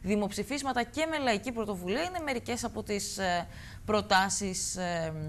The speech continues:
των μεταρρυθμίσεων του Αντώνη Σαμαρά. "Με πολλές θυσίες αφήνουμε πίσω την εποχή των μνημονίων, απέναντι στις δυνάμεις του λαϊκισμού και τους, ε, νοσταλγούς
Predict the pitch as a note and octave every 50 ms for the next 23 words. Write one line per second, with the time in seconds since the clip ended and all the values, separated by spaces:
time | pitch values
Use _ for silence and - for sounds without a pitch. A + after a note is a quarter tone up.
0 | E3 - - - - - G3 F#3+ F#3+ F#3 F#3+ F3 D#3+ D#3+ - F3+ F#3 F3+ - G3
1 | F#3 F3+ F3 E3+ E3+ - F3 E3 D#3+ D#3+ D#3+ D#3+ E3 F3+ F#3 F#3 F3 E3 - F3
2 | F3 F3 F3 E3+ D#3 C#3 C#3+ D3 D#3+ E3+ E3+ G3 G3 G3 F#3+ F3+ - - D#3+ -
3 | - F3 D3 - D#3+ D3+ - F3 E3+ E3 D#3 D3 D3+ D#3 - E3 D#3 - D#3 D3+
4 | D3+ D#3 D3 E3 E3 D#3+ D#3 D#3 D3+ D3 D3 C#3+ C#3+ D3 E3+ G3+ B3 B3 - -
5 | - - - - - - F3+ F#3 F3+ F#3 A3+ C4 C#4 C#4+ A#3 A3 F#3+ - G3 F#3
6 | F3 F3+ F#3 G3+ A3+ B3 B3+ - B3 A3 G3 F3+ E3+ D#3+ - E3 D#3 D#3 F3+ G3
7 | A3 A#3+ G3+ A3 G3+ - F#3+ F3+ - - - F#3 F3 D#3+ D#3+ D3+ - F#3 F#3+ F3+
8 | - - E3+ D#3+ D#3 D3+ F3+ G#3 G#3+ - -